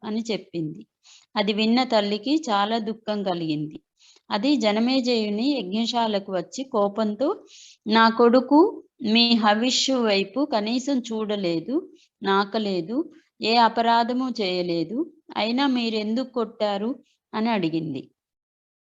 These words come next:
జనమేజయుడు అతని తమ్ముళ్ళు ఏమీ సమాధానం చెప్పలేదు. ఆ ఆడకుక్క, "మీరు ఏ అపరాధము చేయని నా కొడుకును కొట్టారు కనుక మీకు తెలియకుండానే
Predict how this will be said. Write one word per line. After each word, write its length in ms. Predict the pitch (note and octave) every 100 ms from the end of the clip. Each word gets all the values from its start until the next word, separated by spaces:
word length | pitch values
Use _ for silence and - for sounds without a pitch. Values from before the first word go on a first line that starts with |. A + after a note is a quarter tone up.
| _ _ _ _ _ _ _ _ _ -
జనమేజయుడు 800 | F#3+ G#3 A3+ C#4+ A#3+ A#3 G#3+ G3+
అతని 380 | C#4+ B3+ G#3 G3+
తమ్ముళ్ళు 580 | G3+ G3 G3+ G#3 A3 D4+
ఏమీ 420 | G#3+ G3 G#3+ C4
సమాధానం 680 | B3 G3+ G3 G3 F#3+ G3 A3
చెప్పలేదు. 640 | F3+ - E3 D#3+ D#3 - _ _ - - - - -
ఆ 320 | G#3 G#3 G3+
ఆడకుక్క, 800 | A3+ C#4 C#4+ C4 - G3 A#3 F#4 - _ _ -
"మీరు 340 | G#3+ A#3 B3+ B3+
ఏ 240 | A#3 A3
అపరాధము 760 | A#3+ A#3+ C4+ C4 C4+ C#4 C4+ C#4
చేయని 640 | C4 G#3+ G#3+ G3 F#3+ C4+
నా 180 | C4+ G3+
కొడుకును 520 | G3 G#3+ G#3+ C4 B3+
కొట్టారు 600 | B3 F#3+ - E3+ D#3+ - - _ _ G3+
కనుక 300 | G#3 A3+ D#4
మీకు 480 | F4+ A3+ A3+ A#3
తెలియకుండానే 1120 | B3+ A3+ G#3+ C4 C#4 C4+ A#3 G3+ G3 G3+ D#4+